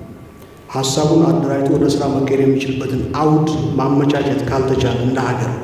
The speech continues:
አስፈላጊውን ሪሶርስ እና የፖሊሲ ማዕቀፍ አዘጋጅቶ ይህንን ስራ ፈጣሪ ተንከባክቦ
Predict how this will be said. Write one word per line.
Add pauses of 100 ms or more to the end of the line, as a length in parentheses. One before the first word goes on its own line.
(800)
አስፈላጊውን
ሪሶርስ
እና (120)
የፖሊሲ
ማዕቀፍ
አዘጋጅቶ (580)
ይህንን (280)
ስራ
ፈጣሪ
ተንከባክቦ